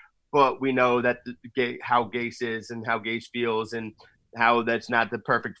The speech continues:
fit. So they have some other options there. But as far as this season, them really cutting into Le'Veon Bell's touches, uh, more than,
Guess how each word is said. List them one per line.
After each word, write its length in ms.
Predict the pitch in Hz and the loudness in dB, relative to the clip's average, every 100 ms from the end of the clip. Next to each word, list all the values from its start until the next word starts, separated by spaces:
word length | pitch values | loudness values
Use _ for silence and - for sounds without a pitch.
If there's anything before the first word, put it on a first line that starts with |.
| - | 0
fit. 240 | 117 107 | 0 0
So 440 | - - 120 113 107 - _ | -6 0 0 2 -2 -8 _
they 120 | 113 | -4
have 260 | 120 131 120 | 2 2 2
some 180 | - 120 | -2 -2
other 260 | 113 113 | 0 -2
options 580 | 95 110 110 - 113 101 | 2 2 2 -2 -10 -6
there. 360 | 117 107 107 101 _ - _ - | -2 0 0 -4 _ -20 _ 0
But 320 | 135 113 107 - | 4 6 4 0
as 180 | 120 131 | 0 0
far 340 | - 160 156 139 | 2 6 8 8
as 180 | 113 | 4
this 320 | 101 139 135 - | 4 4 4 2
season, 800 | 135 127 120 123 120 117 - 110 | 2 2 2 2 2 -2 -4 2
them 260 | 131 123 | 2 4
really 240 | 123 120 117 | 4 4 2
cutting 360 | - 131 123 | 2 2 4
into 240 | 120 117 117 | 2 2 2
Le'Veon 500 | 117 113 113 113 107 | 2 4 4 2 4
Bell's 340 | 113 110 107 | 4 4 0
touches, 720 | - 117 - 117 113 101 - 131 | 0 0 2 0 0 -2 -4 -2
uh, 160 | 120 - - - - | -2 -4 -10 -18 -8
more 420 | 123 127 123 123 | -2 4 4 6
than, 300 | 117 113 | 4 0